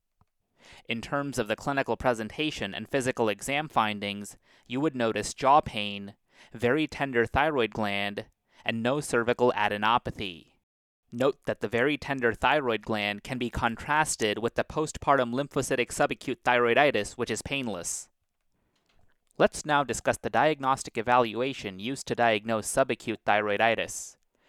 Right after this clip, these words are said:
Lab studies would show an increase in E S R, and the hyperthyroid phase would show a high T four,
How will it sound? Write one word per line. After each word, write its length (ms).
Lab 300
studies 460
would 100
show 220
an 160
increase 420
in 160
E 140
S 220
R, 480
and 100
the 100
hyperthyroid 840
phase 480
would 140
show 260
a 80
high 300
T 300
four, 520